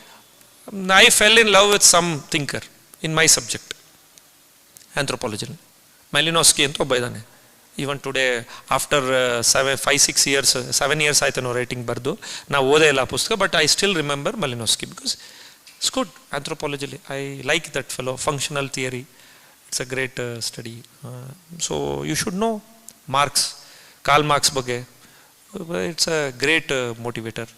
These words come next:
You should know certain people. ನಾನು ಇವನಿಂದ ನಮ್ಮ ಸಬ್ಜೆಕ್ಟ್ ಓಲ್ಡು, ಬರೋ ಸಬ್ಜೆಕ್ಟ್ ಬಗ್ಗೆ ಓಲ್ಡ್ ಇರಬೇಕು. They will ask questions. ಅಲ್ಲಿ ಪ್ರೊಫೆಸರ್ಸ್ ಬಂದು ಕೂತ್ಬಿಟ್ಟಿದ್ರೆ ಕೇಳೇ ಕೇಳ್ತಾರೆ. ಅದೇ ಪ್ರೊಫೆಸರ್ ನಿಮ್ಮ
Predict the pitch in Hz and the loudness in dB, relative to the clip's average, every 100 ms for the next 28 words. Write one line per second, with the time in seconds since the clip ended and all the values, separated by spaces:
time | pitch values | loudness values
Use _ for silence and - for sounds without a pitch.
0 | - 170 226 165 196 220 - 160 135 123 | -12 -6 -4 0 4 4 4 0 -2 -6
1 | 127 - 127 139 - - - 147 151 165 | -6 -6 -8 -10 -18 -20 -4 0 2 2
2 | 170 151 143 117 110 - - 127 123 123 | 2 4 2 2 -6 -18 -12 -6 -4 -2
3 | 143 - 127 120 117 123 - _ _ 127 | -4 -2 -4 -4 -6 -12 -20 _ _ -8
4 | 120 - - 156 143 185 160 156 143 135 | -8 -6 -2 -2 0 -2 -4 -2 0 0
5 | 135 123 110 104 - _ 143 185 160 131 | 0 -4 -6 -12 -18 _ -6 0 0 0
6 | - - - - - - - - - - | -4 -8 -8 -10 -12 -16 -20 -20 -20 -14
7 | 147 147 165 147 208 165 175 175 170 - | -8 -4 -2 2 2 2 0 0 -4 -4
8 | 160 156 202 151 165 156 139 120 107 - | -2 -2 0 2 2 2 -2 -4 -8 -4
9 | 120 190 208 190 - 185 160 180 | 4 4 4 2 2 0 0 0